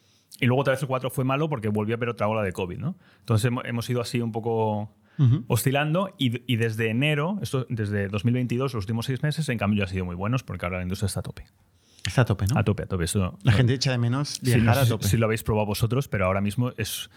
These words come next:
Speaker 2: Bueno, Barcelona
Speaker 1: es,
Speaker 2: se puede
Speaker 1: está,
Speaker 2: caminar.
Speaker 1: está todo
Speaker 2: <laughs>
Speaker 1: lleno al precio más caro que ha habido nunca. Sí, en todo el mundo además, ¿eh? No solo Barcelona.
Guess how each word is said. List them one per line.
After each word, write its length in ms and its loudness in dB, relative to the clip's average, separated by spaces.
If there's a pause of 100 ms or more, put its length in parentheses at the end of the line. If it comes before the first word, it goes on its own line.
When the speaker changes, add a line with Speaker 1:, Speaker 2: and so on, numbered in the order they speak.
Speaker 2:
Bueno, 160 6
Barcelona 380 2
Speaker 1:
es, 60 0
Speaker 2:
se 60 -2
puede 80 0
Speaker 1:
está, 120 2
Speaker 2:
caminar. 240 2 (260)
Speaker 1:
está 220 2 (120)
todo 200 8
Speaker 2:
<laughs> 20 6
Speaker 1:
lleno 300 4
al 80 0
precio 200 0
más 160 0
caro 220 0
que 60 -2
ha 20 -2
habido 160 0
nunca. 320 -8 (1000)
Sí, 140 -8 (180)
en 100 2
todo 120 6
el 60 2
mundo 160 0
además, 260 -2
¿eh? 80 0
No 100 0
solo 160 -2
Barcelona. 400 -6